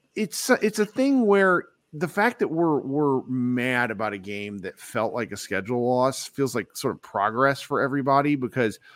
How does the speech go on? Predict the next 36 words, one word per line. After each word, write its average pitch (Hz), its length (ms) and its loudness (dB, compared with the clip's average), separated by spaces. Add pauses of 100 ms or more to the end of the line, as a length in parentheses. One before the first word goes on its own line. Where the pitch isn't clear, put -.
(120)
we 202 100 2
had 165 80 2
s-, - 180 -8
at 147 120 -4
this 254 180 -2
point 113 260 -2
last 135 360 0
year, 104 180 -2
there's 104 200 -4
a 110 40 -2
lot 123 140 2
of, 107 40 -4
like, 85 140 -4 (100)
bargaining 90 600 -2
going 82 340 -6
on 82 300 -6
where 85 100 -6
it's - 100 -12
like, 160 140 -6
"Oh, 185 180 10
well, 156 420 6 (260)
you 143 100 4
know, 123 440 2
they'll, 165 260 8
they'll 185 200 8
play 190 220 4
better 135 340 4
at - 80 -2
some 123 280 0
point," 107 400 0
and 123 100 0
the 123 60 0
Mavericks 123 420 0
never 101 260 -2
really 95 300 -4
did, 92 420 -8